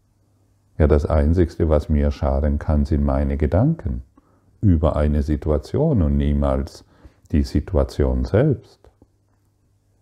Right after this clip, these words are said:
Hörst du? Du bist Geist in Gottes Geist, was kann dir da schaden? Außer deinem Traum, den du immer wieder wahr machst. Nichts kann dir schaden, gar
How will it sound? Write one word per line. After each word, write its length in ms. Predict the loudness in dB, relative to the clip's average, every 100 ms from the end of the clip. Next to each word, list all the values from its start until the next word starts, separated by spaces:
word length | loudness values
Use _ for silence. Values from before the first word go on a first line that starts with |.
| _ _ _ _ _ _ _ _ _
Hörst 340 | 2 2 0 -2
du? 240 | -2 -4 _ _ _ _ _ _ _ _ _ _ _ _ _ _ _ _ _ _ _
Du 100 | 0
bist 300 | 2 -2 -4
Geist 400 | 0 2 0 0
in 200 | 0 0
Gottes 420 | 2 2 0 -6 -2
Geist, 400 | 0 0 0 -2
was 160 | -2
kann 180 | 0 0
dir 160 | 0 0
da 160 | -2
schaden? 540 | -2 -2 -2 -4 -10 -14 _ _ _ _ _ _ _ _ _ _ _ _ _ _ _ _ _ _
Außer 420 | 2 4 2 -2
deinem 440 | -2 0 2 0
Traum, 600 | 0 0 0 2 0 -2 -8 _ _ -4
den 160 | 0
du 80 | 0
immer 260 | 0 0 0
wieder 220 | 0 0
wahr 240 | 0 -2
machst. 440 | -4 -6 -8 -12 _ -20 -4
Nichts 360 | -2 -2 -8 -6
kann 200 | -4 -2
dir 120 | -6
schaden, 520 | -8 -8 -8 -8 -10 -4
gar 480 | 0 2 2 -4